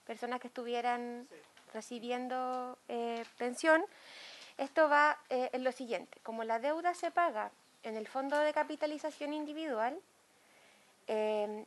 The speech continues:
las personas al jubilarse tienen dos maneras de hacerlo, ¿cierto? De renta vitalicia, que es en el caso que traspasa su fondo de la F P a la renta vitalicia, y en ese caso no hay fondo de F P,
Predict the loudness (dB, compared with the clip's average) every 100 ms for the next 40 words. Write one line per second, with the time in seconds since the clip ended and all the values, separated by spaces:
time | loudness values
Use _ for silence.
0 | -6 -2 0 -2 0 2 2 2 -2 0
1 | 0 -2 0 2 4 4 2 4 6 6
2 | 2 -2 -6 -8 -8 -2 -2 0 0 0
3 | 0 2 0 0 -2 -2 0 -2 -2 -2
4 | 2 2 0 -2 -2 -2 2 2 2 -2
5 | -2 0 0 0 -2 -2 0 0 0 0
6 | -2 2 2 0 -4 -4 -4 -4 -2 0
7 | 0 4 6 4 2 -4 -2 -4 -4 -6
8 | -4 -4